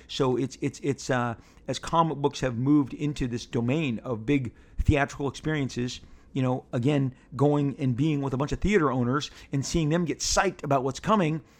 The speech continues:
is pretty, pretty exciting stuff. But we're gonna get to the Top Gun two, the Mission Impossible, um, seven, eight, whatever. It's just, it's called Dead Reckoning, that trailer. We'll get to that later in the show.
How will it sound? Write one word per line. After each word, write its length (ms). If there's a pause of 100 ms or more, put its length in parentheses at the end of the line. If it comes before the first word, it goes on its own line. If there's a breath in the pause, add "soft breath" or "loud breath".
(180 soft breath)
is 120
pretty, 340
pretty 240
exciting 320
stuff. 240
But 100
we're 120
gonna 120
get 260
to 100
the 100
Top 320
Gun 160
two, 200
the 60
Mission 280
Impossible, 600 (380 loud breath)
um, 320 (200)
seven, 560 (100)
eight, 300
whatever. 400
It's 160
just, 200
it's 140
called 240
Dead 180
Reckoning, 540
that 200
trailer. 420 (180 loud breath)
We'll 100
get 80
to 60
that 140
later 180
in 60
the 60
show. 340